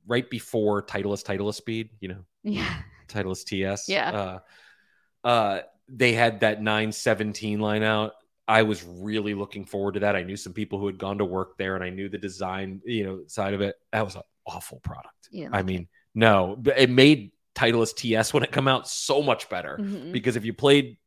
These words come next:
Speaker 1: Titleist nine seventeen and you went to T S, you're like, "Wow, this has gotta be the longest driver ever. I'm gaining fifteen yards." No, it was your last product sucked.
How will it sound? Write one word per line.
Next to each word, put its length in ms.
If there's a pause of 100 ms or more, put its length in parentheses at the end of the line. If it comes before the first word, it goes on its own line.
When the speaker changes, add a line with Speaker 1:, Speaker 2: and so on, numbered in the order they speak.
Speaker 1:
Titleist 360
nine 160
seventeen 460
and 100
you 60
went 160
to 60
T 160
S, 200
you're 100
like, 80 (280)
"Wow, 160
this 180
has 60
gotta 140
be 60
the 80
longest 300
driver 280
ever. 240
I'm 120
gaining 280
fifteen 300
yards." 260 (300)
No, 160
it 40
was 120
your 100
last 220
product 240
sucked. 320